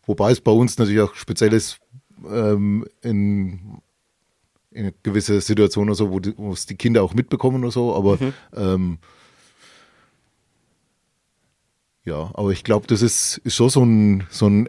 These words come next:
Speaker 1: Elternmechanismus,
Speaker 2: <laughs>
Speaker 1: äh, dass man da auch sagt, äh, ja, man versucht natürlich für die Kinder da immer,
Speaker 2: Mhm.
Speaker 1: immer eigentlich stark zu sein,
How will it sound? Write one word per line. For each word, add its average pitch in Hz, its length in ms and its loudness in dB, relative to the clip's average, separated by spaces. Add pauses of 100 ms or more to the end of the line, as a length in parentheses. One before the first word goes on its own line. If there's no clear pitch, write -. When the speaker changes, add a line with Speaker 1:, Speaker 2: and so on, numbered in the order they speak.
Speaker 1:
Elternmechanismus, 120 1700 4
Speaker 2:
<laughs> - 0 -
Speaker 1:
äh, 117 320 6
dass 107 220 4
man 110 320 4
da 104 120 0
auch 107 220 -8
sagt, - 360 -8
äh, 98 280 -6 (920)
ja, 92 260 0 (500)
man 92 160 -4
versucht - 360 -2
natürlich 101 260 -4
für 101 80 -8
die 95 80 -10
Kinder 107 300 2
da 101 120 2
immer, 98 360 0 (320)
Speaker 2:
Mhm. 123 120 -4
Speaker 1:
immer 107 200 0
eigentlich 95 260 -2
stark - 420 0
zu 117 100 2
sein, 98 440 2